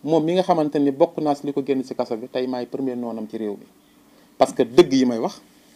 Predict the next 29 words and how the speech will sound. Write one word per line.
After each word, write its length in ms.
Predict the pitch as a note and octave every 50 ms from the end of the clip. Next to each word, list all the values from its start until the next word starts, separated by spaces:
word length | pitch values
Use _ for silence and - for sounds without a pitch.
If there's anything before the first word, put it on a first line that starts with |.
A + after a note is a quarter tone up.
| - -
taxawaay 320 | - F3+ E3+ E3 D3 C3+ B2+
bi 80 | C3+
ma 80 | C3 B2+
taxaw, 220 | - B2+ - B2
bëgguma 420 | A#2 C3+ G3 G#3+ G3 G#3 G3 F#3+ F3
koo 140 | F3+ E3+ D#3+
xamante 320 | - D#3 D3 C#3+ C#3+ D3
ni 80 | C3+ C3+
nekk 180 | C#3+ D3 D3 -
nga 120 | C#3+ C3+
ku 120 | C3+ C#3
may 120 | C3+ C3+ B2+
yilif, 340 | B2 C3+ E3+ G#3+ G#3+ - - _ _ - - - - - - _
ku 80 | - D#3+
dul 80 | D#3
Sëñ 200 | D3+ - D3 C#3 C3+
Touba, 280 | C3+ A#2+ B2+ D3+ G#3+ - _ _ _ - _ _ _ _ -
te 80 | - F3
moom 160 | F3+ F3 E3
bëgg 240 | D#3 G3 F#3 G3 F#3
na 80 | E3
ku 120 | D#3 - G3+
mu 60 | G3
jaxasool 360 | G3 G3 F#3+ - F3 D3+ C#3+
ku 80 | - D3+
nekk 180 | D#3+ D#3 D#3
nga 120 | D3+ C#3+ C#3
nekk 200 | C#3 C3+ C3+ -
taalibeem. 380 | - B2+ B2 A#2+ A2+ A2+ G#2+